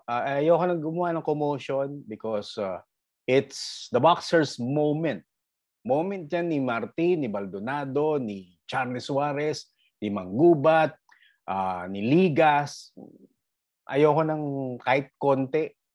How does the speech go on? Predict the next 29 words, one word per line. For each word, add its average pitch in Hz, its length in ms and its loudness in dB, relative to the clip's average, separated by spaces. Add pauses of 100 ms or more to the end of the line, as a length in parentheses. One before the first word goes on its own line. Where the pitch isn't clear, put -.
makaagaw 127 720 -4
ng 123 120 -6
atensyon 117 460 -6
sa 110 100 -8
kanila 110 280 -6 (100)
<laughs> 110 80 -4
dahil 104 240 -2 (720)
ang 131 160 0
isang 165 320 0
boxing 165 480 -2
event, 120 320 0
moment 185 640 0
yan 165 240 -6
ng 143 80 -10
mga 127 240 -10
boxers. - 800 -8 (240)
Okay. 98 400 -4 (1400)
Pilit 165 320 8
ka 160 160 4
pa 156 80 6
din. 147 400 4
Ano, 90 400 -12
sabi 92 320 -6
mo, 131 160 6
"Sige, 170 480 2 (480)
hindi 151 160 6
ko 214 160 6
bibidyohan 196 640 2
yan." 160 220 -6